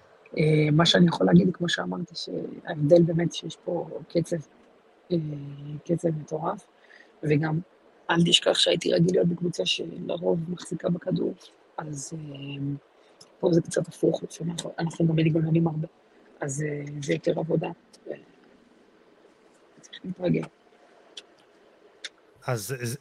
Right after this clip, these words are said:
Speaker 2: את-, אתם בעיקר, אה, מה, אה, מגנים נמוך ויוצאים למעברים?
Speaker 1: אה, לא, לא בעיקר, במשחק האחרון זה לא היה ככה, אבל אני חושב שיהיה משחקים גם שיהיו ככה.
Speaker 2: מחכה למפגש מול, אה,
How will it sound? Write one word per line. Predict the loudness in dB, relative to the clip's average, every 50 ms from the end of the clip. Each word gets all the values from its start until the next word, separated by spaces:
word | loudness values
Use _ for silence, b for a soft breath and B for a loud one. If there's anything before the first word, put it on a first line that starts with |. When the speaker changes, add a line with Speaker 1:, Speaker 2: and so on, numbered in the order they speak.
| -6
Speaker 2:
את-, | -4 -4 -4 -6
אתם | 2 6 6 6 6 8
בעיקר, | 6 6 6 6 4 4 6 6 6 6
אה, | 4 4 4 4 2 0 -2 0
מה, | 2 2 2 2 0 -4
אה, | -6 -6 -4
מגנים | -4 0 2 2 2 2 2 0
נמוך | 0 0 0 -2 -4 -4 -4
ויוצאים | -4 -4 -4 -4 -4 -4
למעברים? | -2 -2 0 0 -2 -2 -2 -2 -2 -2 -4 -4 -6 _ _ _ _ _ _ _ _ _ _ _ _ _ _ _ _ _ _ _ _ _ _ _ _ _ _ _ _ _ _ _ _ _ _ _ _ _ _ _ -20 -20 _ -10 -6
Speaker 1:
אה, | -4 -4 -2 -2 -2 -2 -2 0 2
לא, | 4 4 4 4 4
לא | 2
בעיקר, | 2 2 2 2 0 -4
במשחק | -6 -6 -4 -6 -4 -2 -4 -2 -2
האחרון | -4 0 0 2 4
זה | 4 4
לא | 4 4
היה | 4 2
ככה, | 0 -4 -12 -12 -12 -14 -14 -14
אבל | -14 -14 -12 -14
אני | -14 -12
חושב | -10 -12 -12 -12 -10
שיהיה | -10 -4 -2 0 0
משחקים | 0 0 -2 -4 -4 -4 -2 -2 -2
גם | -2 -4
שיהיו | -4 -2 -2 -2 -2
ככה. | -2 -6 -8 -8 -12 -12 -14 -14 _ _ _ _ _ _ _ _ _ _ _ _ _ _ _ _ _ _ _ _ _ _ _ b b b b -12
Speaker 2:
מחכה | -10 -6 -6 -6 0 2 2 4
למפגש | 6 6 6 6 4 2 0 -2 -6 -4 -2 -2 -2 -2 -4 -4
מול, | -4 -4 -4 -2 -4
אה, | -4 -4 -6 -6 -6 -6 -6 -8 -8 -8 -8 -8 -8